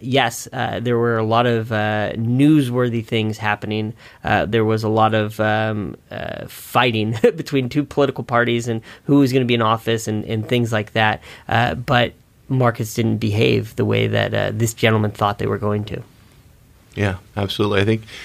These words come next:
Speaker 2: I think, you know, to your point, the villainization of,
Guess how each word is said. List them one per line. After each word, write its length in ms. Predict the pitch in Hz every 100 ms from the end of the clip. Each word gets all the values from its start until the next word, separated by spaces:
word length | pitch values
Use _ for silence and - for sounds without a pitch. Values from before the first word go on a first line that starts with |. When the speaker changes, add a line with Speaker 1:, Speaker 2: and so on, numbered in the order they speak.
| - - - -
Speaker 2:
I 100 | 110
think, 340 | 127 120 110
you 100 | 107
know, 300 | 101 90 - - -
to 120 | - 107
your 100 | 98
point, 320 | 113 107 95
the 100 | 90
villainization 1040 | 92 92 90 82 82 85 101 101 101 -
of, 440 | 95 95 92 -